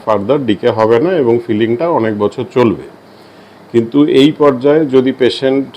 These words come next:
কোনো ডেন্টিস্টের কাছে না যায়, আস্তে আস্তে, আস্তে আস্তে, আস্তে ক্রমাগত জিনিসটা বাড়তে থাকবে এবং ভেতরে ওটা চলে যাবে, কেরিজটা, কেরিজ যে ক্ষ-, মানে ক্ষয়টা ভেতরে গিয়ে আস্তে আস্তে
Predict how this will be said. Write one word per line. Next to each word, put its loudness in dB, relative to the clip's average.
কোনো 0
ডেন্টিস্টের -2
কাছে -2
না 0
যায়, 2
আস্তে -4
আস্তে, -4
আস্তে -6
আস্তে, -4
আস্তে -4
ক্রমাগত 2
জিনিসটা 0
বাড়তে 0
থাকবে 0
এবং 0
ভেতরে 2
ওটা 0
চলে 2
যাবে, 2
কেরিজটা, -2
কেরিজ -4
যে -2
ক্ষ-, -8
মানে 0
ক্ষয়টা 2
ভেতরে 0
গিয়ে 2
আস্তে -2
আস্তে 0